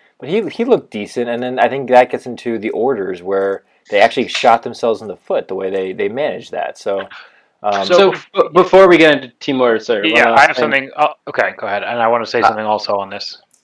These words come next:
Speaker 2: I just wanted to mention, uh, that I think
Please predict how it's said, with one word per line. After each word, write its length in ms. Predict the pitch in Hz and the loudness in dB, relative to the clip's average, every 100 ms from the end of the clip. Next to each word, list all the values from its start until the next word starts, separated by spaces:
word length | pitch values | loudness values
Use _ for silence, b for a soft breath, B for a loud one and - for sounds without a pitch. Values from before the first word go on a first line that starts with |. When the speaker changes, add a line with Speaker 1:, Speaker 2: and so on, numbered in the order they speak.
| _ _ _ _ | _ _ _ _
Speaker 2:
I 140 | 156 160 | 0 2
just 220 | 151 - | 0 2
wanted 260 | 135 120 | 4 4
to 80 | 131 | 0
mention, 840 | 123 131 123 - 123 117 113 110 _ _ | 2 2 2 0 0 2 0 -6 _ _
uh, 360 | 120 113 104 98 - | -2 2 4 2 -2
that 600 | 117 117 110 107 - - - _ _ _ _ _ _ _ _ _ _ | 4 6 8 6 -2 -16 -16 _ _ _ _ _ _ _ _ _ _
I 100 | 123 | -2
think 560 | - - 160 165 160 | -2 -2 2 2 0